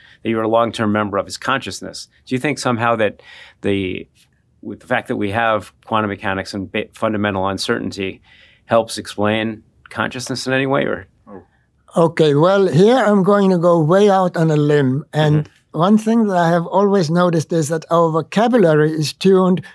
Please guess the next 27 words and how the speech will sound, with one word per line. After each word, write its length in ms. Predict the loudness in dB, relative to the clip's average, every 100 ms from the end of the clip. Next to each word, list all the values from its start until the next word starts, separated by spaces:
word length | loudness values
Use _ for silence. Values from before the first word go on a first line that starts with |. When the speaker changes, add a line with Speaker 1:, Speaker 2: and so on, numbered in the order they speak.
| -10 0
Speaker 2:
to 120 | 2
our 260 | 4 2
current 500 | 2 0 2 2 -2 -8 _
state 380 | -8 -2 0 0
of 100 | 0
knowledge. 560 | 2 4 2 -2 -8 -14 _ -20
Speaker 1:
Uh-huh. 220 | -20 -20 _ _ _ -20 -20 _ _ -4
Speaker 2:
So 260 | 0 4
now 420 | 4 4 2 0 -2
the 160 | -2 2
word 360 | 4 2 0 -2
explanation, 920 | -2 -2 0 2 4 2 0 -4 -6 _ -2
I 80 | 0
would 140 | 2
almost 420 | 4 4 4 2
say 160 | 2 2
it's 160 | 2 2
like 240 | 2 4
a 220 | 2 0
European 800 | 0 2 2 2 2 4 2 -2 -8 _ _ _ _ _ 0
tendency 500 | 2 4 2 0 0
to 140 | 2
want 240 | 2 0
to 80 | 0
explain 600 | -2 -4 0 2 4 4
everything. 600 | 2 0 -4 -8 -14 -14 -18 _ _ _ _ _ _ _ _
Um, 380 | -2 0 0